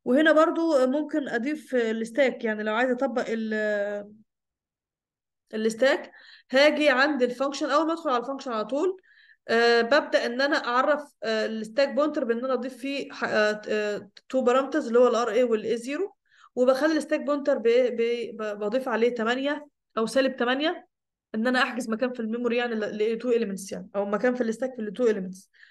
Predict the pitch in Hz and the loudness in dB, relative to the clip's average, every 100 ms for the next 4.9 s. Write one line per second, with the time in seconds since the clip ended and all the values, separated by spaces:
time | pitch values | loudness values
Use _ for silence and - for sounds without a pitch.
0 | - - - - 247 277 285 359 311 320 | -20 -20 -20 -6 2 4 4 4 4 4
1 | 311 285 302 311 294 302 294 277 269 285 | 4 2 2 2 2 0 0 0 -2 -2
2 | 262 294 277 277 285 277 - 269 285 294 | 0 0 2 0 -2 -4 -2 -2 2 0
3 | 415 - _ _ _ _ _ _ _ _ | 0 -6 _ _ _ _ _ _ _ _
4 | _ _ _ _ 254 262 269 262 254 | _ _ _ _ -2 0 0 -2 -8